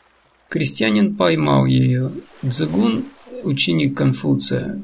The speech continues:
попросил разрешения отправиться туда поговорить с крестьянином и долго его просил и извинялся, но тот даже слушать не стал. Там был один грубиян, который когда-то некоторое время служил у Конфуция,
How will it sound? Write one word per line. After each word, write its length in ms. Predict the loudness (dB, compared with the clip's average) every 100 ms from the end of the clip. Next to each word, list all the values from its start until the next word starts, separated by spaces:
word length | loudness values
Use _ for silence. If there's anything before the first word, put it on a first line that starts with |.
| -4
попросил 520 | -2 0 0 2 2
разрешения 760 | 2 2 2 2 2 2 2 0
отправиться 880 | -2 -6 -2 2 4 2 0 -2 -2
туда 340 | -2 0 0
поговорить 680 | 0 0 2 2 2 0 -2
с 40 |
крестьянином 920 | -4 -6 -4 0 2 2 2 0 -4 -10 _
и 120 | -2
долго 420 | 2 4 2 2 2
его 280 | 2 2
просил 600 | 0 0 0 0 0 0
и 240 | -2 -2 -2
извинялся, 880 | 0 0 0 2 0 0 -2 -4 -6 -4
но 180 | -2 0
тот 240 | 0 0
даже 260 | 0 0 -2
слушать 480 | -2 -2 0 0 0
не 120 | 0
стал. 440 | -2 -2 -4 -4 -12 _ _ _ _ _ -2
Там 260 | 0 2
был 160 | 4 4
один 380 | 2 0 0 2
грубиян, 800 | 0 2 2 2 2 0 -4 -4
который 460 | -4 0 0 2
когда-то 540 | 2 0 2 0 0 2
некоторое 680 | 2 2 -2 -2 0 2
время 600 | 2 2 2 2 0 -2 -4
служил 480 | -2 2 2 4 2
у 80 | 2
Конфуция, 960 | 0 0 0 -2 0 0 -2 -2 -6